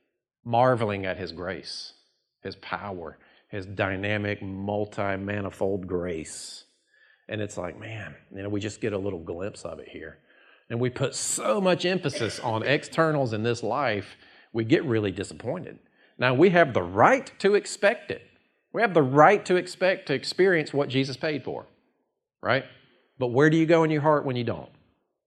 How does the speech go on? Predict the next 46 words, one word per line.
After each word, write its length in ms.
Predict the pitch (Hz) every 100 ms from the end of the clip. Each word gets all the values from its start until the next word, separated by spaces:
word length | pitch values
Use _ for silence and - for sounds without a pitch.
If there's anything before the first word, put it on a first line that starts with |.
| _ _ _ _ _ _ _ _ _ _ _ _ _ _ -
That's 160 | 95
the 80 | 107
question, 420 | - 104 - 73
right? 220 | 76 85 - _ _ _ _ _ _ _ _ - - _
So 140 | - 123
I 40 |
want 160 | 139 175
to 60 |
give 180 | 143 147
you 120 | 143
a 40 | 131
little 180 | 127 123
bit, 240 | 123 123
a 80 | 123
facet 580 | - - 123 120 - 123
of 140 | 117
the 120 | 104
gospel 500 | 92 95 98 - 104 92
that 140 | 87
really 240 | 95 98
means 320 | 90 98 98 90
a, 120 | 87 - 95
a 80 |
lot 280 | 85 90 -
to 60 | -
me. 400 | 85 90 98 98 _ -
It's 140 | -
something 260 | 110 98 85
that 100 | 80
I've 220 | 92 90
focused 380 | 98 95 95 -
on 140 | 90
a 80 | 85
lot 320 | 80 87 87
throughout 240 | 95 90 87
my 140 | 90
years. 260 | 85 90 85
I 180 | 76
allude 360 | 76 85 101 95
to 160 | 107 92
it 60 |
a 60 | 69
lot 480 | 73 87 92 98 - - -
when 180 | 95
we're 140 | 90 85
here. 380 | 95 92 92